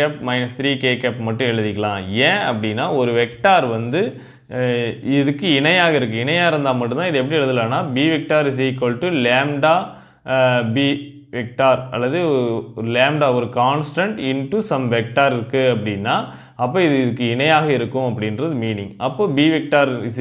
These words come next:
equal to இதை மட்டும் எழுதினாவே நம்ம போதும், இந்த கான்ஸ்டன்ட் வேல்யூ எழுத தேவையில்ல. அடுத்தது இப்ப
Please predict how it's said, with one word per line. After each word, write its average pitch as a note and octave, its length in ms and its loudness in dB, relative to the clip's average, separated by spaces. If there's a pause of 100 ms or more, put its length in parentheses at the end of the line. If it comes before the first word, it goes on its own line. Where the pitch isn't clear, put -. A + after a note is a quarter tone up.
equal A#2+ 320 -2
to F3 100 -2
இதை A#2+ 160 0
மட்டும் A#2+ 220 0
எழுதினாவே G#2+ 480 -2
நம்ம G#2 260 -6
போதும், F#2+ 340 -6 (120)
இந்த D3 220 -6
கான்ஸ்டன்ட் B2+ 420 -2
வேல்யூ A2+ 220 0
எழுத G#2+ 180 0 (140)
தேவையில்ல. F#2 320 -8 (520)
அடுத்தது E3 380 2 (160)
இப்ப C3 140 -4